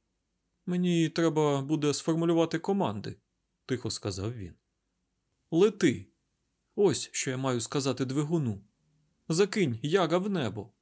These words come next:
і він опиниться у кризовому стані. Він ось-ось упаде.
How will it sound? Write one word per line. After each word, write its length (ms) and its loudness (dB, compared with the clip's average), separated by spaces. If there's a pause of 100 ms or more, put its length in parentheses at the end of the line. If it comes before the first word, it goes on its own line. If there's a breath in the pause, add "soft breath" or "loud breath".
(340)
і 100 0
він 180 2
опиниться 480 0
у 80 -2
кризовому 540 0
стані. 480 -4 (680)
Він 300 2 (180)
ось-ось 500 2
упаде. 460 -2